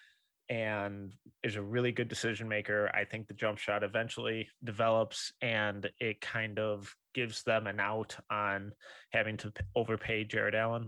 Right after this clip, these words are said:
I like Jared Allen a ton. I'm just not sure that I would be willing to pay him what he will likely be offered this offseason.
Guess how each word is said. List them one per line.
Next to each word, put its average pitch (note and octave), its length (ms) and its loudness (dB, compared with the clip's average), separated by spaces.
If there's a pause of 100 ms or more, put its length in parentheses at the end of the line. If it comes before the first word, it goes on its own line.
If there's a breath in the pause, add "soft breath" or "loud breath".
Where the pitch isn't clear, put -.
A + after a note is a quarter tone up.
(120)
I G#2+ 40 2
like G#2 200 2
Jared G#2+ 240 0
Allen G#2+ 320 -2
a G2 80 -10
ton. D3 380 0 (440 loud breath)
I'm A2 140 2
just G#2+ 180 0
not G#2 160 2
sure G#2+ 300 2
that G2+ 280 2
I G2+ 260 2
would G2+ 220 -4 (140)
be G#2+ 160 -6
willing G#2 400 -2 (120)
to F#2+ 320 -2
pay G#2 240 0
him G#2 280 -2
what G2 420 0 (120)
he F#2+ 600 -8
will A2+ 160 0
likely F#2+ 340 0
be F2+ 140 -2
offered - 340 -2 (260)
this - 160 -6
offseason. - 520 -4